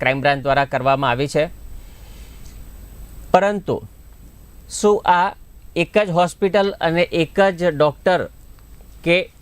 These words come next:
એ લોકોની ટીમ એ જ આની પાછળ જવાબદાર હતી, સમગ્ર કૌભાંડ પાછળ?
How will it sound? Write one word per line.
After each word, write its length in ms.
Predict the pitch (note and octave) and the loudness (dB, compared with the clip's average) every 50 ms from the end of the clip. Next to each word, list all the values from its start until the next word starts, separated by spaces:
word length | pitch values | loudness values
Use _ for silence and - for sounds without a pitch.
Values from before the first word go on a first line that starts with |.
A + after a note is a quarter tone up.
| - - | -4 -2
એ 80 | F3 | 0
લોકોની 400 | E3+ F3 E3+ - F#3+ F#3 F#3+ G3 | 2 2 0 0 0 0 0 0
ટીમ 440 | E3 - - F#3 F#3+ F#3+ C#3+ A2 - - - - - - - - - - - - - - - - D#3+ | -2 0 2 2 2 2 0 -4 -10 -14 -18 -20 -20 -20 -20 -20 -20 -20 -20 -20 -20 -20 -12 -2 2
એ 160 | E3 F3+ G3 | 2 2 2
જ 60 | G#3 | 2
આની 260 | G#3 - E3 D#3 F3 | 0 0 0 0 0
પાછળ 320 | E3+ F#3 E3+ D3+ - F#3 F3 | 0 0 0 0 0 -2 0
જવાબદાર 500 | D3+ D3+ D3+ D#3 D#3+ D#3 D#3+ F3+ F3 E3+ | 2 2 4 4 2 2 2 2 2 2
હતી, 180 | D#3+ D3+ F#3 | 0 0 -2
સમગ્ર 360 | E3 - D#3+ D#3 E3 D#3+ E3 D#3+ | 0 0 0 2 2 0 0 0
કૌભાંડ 400 | - D#3 C#3+ C3 D3 D#3 E3 D3+ | 2 2 2 4 2 0 0 0
પાછળ? 420 | - D#3+ D3 C3 - E3+ F3 | 0 0 0 0 0 -2 -2